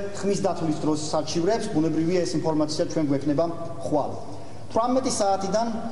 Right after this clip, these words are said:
ოცდაერთ საათამდე პერიოდში დაფიქსირებული ყველაზე მნიშვნელოვანი დარღვევები შედარებით ცვლად გვინდა რომ გაგაცნოთ და განსაკუთრებული ყურადღება გავამახვილო ორ მნიშვნელოვან ტენდენციაზე, რასაც ადგილი ჰქონდა დღეს.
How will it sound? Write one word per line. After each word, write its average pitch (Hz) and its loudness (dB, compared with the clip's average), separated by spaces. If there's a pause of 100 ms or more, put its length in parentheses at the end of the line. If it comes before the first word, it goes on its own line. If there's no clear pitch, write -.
(160)
ოცდაერთ 185 2
საათამდე 170 2
პერიოდში 151 0 (360)
დაფიქსირებული 196 2
ყველაზე 190 2
მნიშვნელოვანი 170 2
დარღვევები 151 2
შედარებით 170 0
ცვლად 160 0 (300)
გვინდა 151 2
რომ 143 0
გაგაცნოთ 151 0 (240)
და 190 0
განსაკუთრებული 165 0
ყურადღება 156 2
გავამახვილო 156 2 (180)
ორ 180 4
მნიშვნელოვან 156 2
ტენდენციაზე, 147 2
რასაც 143 0
ადგილი 143 2
ჰქონდა 147 2
დღეს. 123 -2